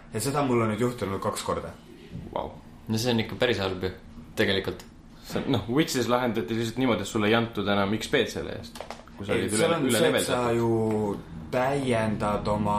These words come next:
Speaker 1: masinaid nii-öelda nende prügiga, mis sa siis saad.
Speaker 2: Mhm.
Speaker 1: Ja siis sa ostad sealt oma need juppe lahti.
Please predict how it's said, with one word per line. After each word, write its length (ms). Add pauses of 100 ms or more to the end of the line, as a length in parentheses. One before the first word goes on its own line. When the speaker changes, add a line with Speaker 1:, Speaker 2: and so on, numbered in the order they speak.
Speaker 1:
masinaid 680
nii-öelda 340
nende 340 (880)
prügiga, 480
mis 200
sa 80
siis 240
saad. 240 (400)
Speaker 2:
Mhm. 280 (440)
Speaker 1:
Ja 320
siis 180
sa 100
ostad 240
sealt 220
oma 180
need 120
juppe 220
lahti. 360